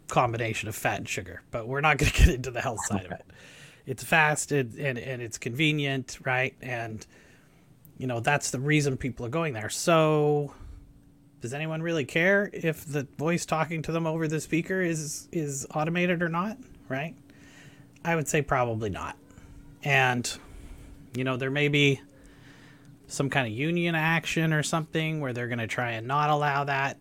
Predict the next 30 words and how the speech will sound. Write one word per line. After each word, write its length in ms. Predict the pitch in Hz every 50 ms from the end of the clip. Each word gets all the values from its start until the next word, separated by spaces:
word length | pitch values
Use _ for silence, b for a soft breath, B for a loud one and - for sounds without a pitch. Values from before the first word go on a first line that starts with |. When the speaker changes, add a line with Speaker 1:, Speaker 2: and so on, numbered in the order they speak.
| - - - - -
Speaker 1:
to 180 | - 123 127 120
be 240 | 117 - 139 127
automated 640 | 131 131 135 139 143 135 139 143 139 139 135 135 135
or 60 | 131
something, 360 | 127 - 147 139 131 139 127 123
but 240 | - 127 123 127 - -
I, 340 | 135 139 131 127 117 147
I 20 | 151
don't 200 | 139 139 123 127
know. 200 | 123 110 113 - -
I 140 | 131 147
think 220 | 139 - 165 156 -
it's 140 | 151 120 139
one 140 | 151 147
of 80 | 139 139
those 200 | 135 131 123 -
things 320 | - 127 120 117 110 -
that 220 | - 101 92 - - - - b b b b b b b b b b b b b b - - - - - - - - - - -
ordering 520 | 170 175 180 175 170 170 170 165 165 160
at 100 | 151 147
a 80 | 143 135
drive-thru 580 | 127 139 135 131 131 127 - - 131 127 123
is 120 | 120 110 117
a 40 | 113
job 320 | 101 113 113 107 104 101
that's 160 | 101 92 -
gonna 220 | - 110 98 92 92
go 220 | 87 90 87 85
away, 380 | 82 85 82 - - - - b b b b b b b b b -
right? 320 | 98 87 95 107 - -